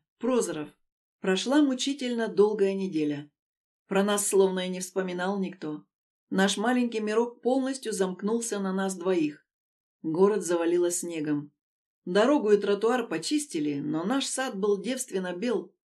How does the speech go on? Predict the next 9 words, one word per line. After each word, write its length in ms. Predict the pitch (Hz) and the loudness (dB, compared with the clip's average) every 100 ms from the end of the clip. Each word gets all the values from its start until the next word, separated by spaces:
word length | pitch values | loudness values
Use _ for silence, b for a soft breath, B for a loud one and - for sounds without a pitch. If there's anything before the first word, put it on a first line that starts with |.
| _ _ - | _ _ -2
Лишь 240 | 196 208 | 0 2
до 120 | 196 | 2
мусорных 520 | 208 247 247 214 208 196 | 2 2 0 -2 -2 -2
баков, 400 | 202 - 160 175 | -2 -2 -6 -6
уже 180 | 165 | -6
почти 380 | 160 165 - - | -4 -4 -2 -2
заполненных, 720 | 170 175 240 214 165 151 147 - _ _ | -2 -2 0 0 0 -2 -2 -6 _ _
тропинка 480 | 202 214 196 165 160 | -4 0 0 -2 -6
протоптана. 720 | - 165 165 - - 151 | -6 -6 -6 -6 -2 -2